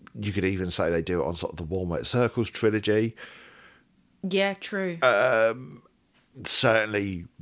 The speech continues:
Speaker 1: the, This Strange Engine, the title track,
Speaker 2: Mm-hmm.
Speaker 1: it's not a new thing for them. Uh, and yeah, there are some abrupt shifts, but I just see them as different sections. Um,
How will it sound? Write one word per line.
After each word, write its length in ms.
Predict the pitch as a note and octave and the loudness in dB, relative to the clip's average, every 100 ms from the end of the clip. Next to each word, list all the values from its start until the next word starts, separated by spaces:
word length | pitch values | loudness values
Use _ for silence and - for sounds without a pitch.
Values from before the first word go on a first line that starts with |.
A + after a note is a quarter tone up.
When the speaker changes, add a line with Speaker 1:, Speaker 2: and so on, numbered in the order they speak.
| - - | -18 -4
Speaker 1:
the, 200 | G#2 - - - _ _ | -2 -2 -12 -20 _ _
This 140 | - G#2 | -2 0
Strange 300 | - F#2 F#2+ | 2 0 2
Engine, 320 | G#2+ B2 B2+ | 0 0 0
the 80 | G2+ | 0
title 340 | - G#2 - | 2 0 0
track, 500 | - A2 G#2+ - - - | 0 2 2 2 -6 -10
Speaker 2:
Mm-hmm. 380 | F3+ F#3 G3 | -6 -6 -4
Speaker 1:
it's 180 | B2 - | -2 0
not 280 | D3 G3 F3+ | 2 2 2
a 40 | A2 | 0
new 320 | B2+ C#3 B2+ | 0 2 2
thing 580 | - A2+ C#3 A2 D2 D2 _ _ - _ E2 D2+ | 2 2 2 -2 -8 -12 _ _ -20 _ -10 -10
for 220 | - G#2+ | -2 2
them. 500 | F2+ E2 A1 G#1+ - _ _ _ _ _ - | 2 2 -4 -10 -18 _ _ _ _ _ -8
Uh, 320 | D2+ D2 - - | -6 -4 -6 -4
and 360 | G#2+ G#2+ G#2 - | -2 -2 -6 -4
yeah, 200 | D#3 - | -2 0
there 140 | E2+ G#2+ | 2 2
are 160 | C#3+ | 2
some 180 | B2 G2 | 0 -4
abrupt 420 | D#2+ D2+ F2+ - | -4 0 0 0
shifts, 300 | - A2+ A#2+ | -2 -2 -2
but 120 | - - | -4 -2
I 100 | A#2+ | 0
just 240 | C#3 - | -2 0
see 140 | B2+ A2 | 0 0
them 120 | G2 | -2
as 80 | F2+ | -4
different 560 | - G#2+ - F2 - | -2 -2 -4 -8 -6
sections. 840 | - G#2+ - - A#2+ E2 D2+ - - _ _ - - - - - - | -2 0 0 -2 -2 -2 -6 -8 -10 _ _ -20 -20 -20 -20 -20 -12
Um, 800 | - F2 F2 E2+ F2 F2 E2+ D#2 | -4 0 2 0 -2 -4 -4 -6